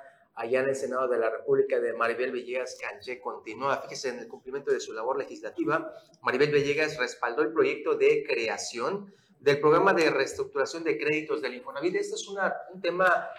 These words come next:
que también va a dar mucho de qué hablar en los próximos días por los beneficios hacia los que tienen este, este programa del Infonavit. Vamos a ver los detalles.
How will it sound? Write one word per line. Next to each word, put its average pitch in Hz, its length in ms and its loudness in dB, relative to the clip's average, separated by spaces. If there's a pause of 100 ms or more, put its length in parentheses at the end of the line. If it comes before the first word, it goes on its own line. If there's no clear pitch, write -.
(180)
que 147 100 0
también 151 320 0
va 165 60 8
a 160 180 6
dar 151 120 -2
mucho 151 260 -4
de 135 140 4
qué 147 100 0
hablar 139 220 2
en 139 80 -2
los 127 140 -4
próximos 127 420 -10
días 139 300 0
por 139 120 -6
los 123 100 -4
beneficios 131 840 -4 (340)
hacia 135 520 0 (120)
los 120 160 -4
que 127 100 -6
tienen 127 480 -2 (220)
este, 123 640 -4
este 120 380 -10
programa 110 420 -8
del 110 160 -10
Infonavit. 107 400 -8
Vamos 156 220 -2
a 117 60 -2
ver 117 80 -4
los 107 100 -8
detalles. - 480 -12